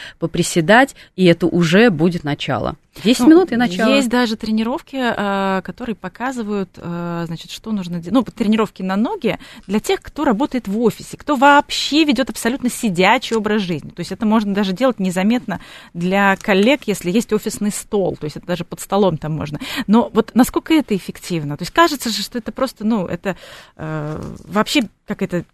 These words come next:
Speaker 2: невнятная такая история, уж лучше полноценно. Зачем мне вот так вот? Это какие-то полумеры.
Speaker 1: Мгм. Но, может быть, начать с полумер, опять-таки, да, хотя бы что-то начать делать. Здесь к любым упражнениям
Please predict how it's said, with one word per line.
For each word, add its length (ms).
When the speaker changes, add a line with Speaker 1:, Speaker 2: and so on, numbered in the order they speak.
Speaker 2:
невнятная 720
такая 280
история, 360
уж 160
лучше 240
полноценно. 640
Зачем 300
мне 180
вот 180
так 220
вот? 100
Это 140
какие-то 220
полумеры. 720
Speaker 1:
Мгм. 300
Но, 380
может 280
быть, 160
начать 380
с 60
полумер, 680
опять-таки, 580
да, 240
хотя 240
бы 100
что-то 420
начать 360
делать. 340
Здесь 360
к 80
любым 400
упражнениям 760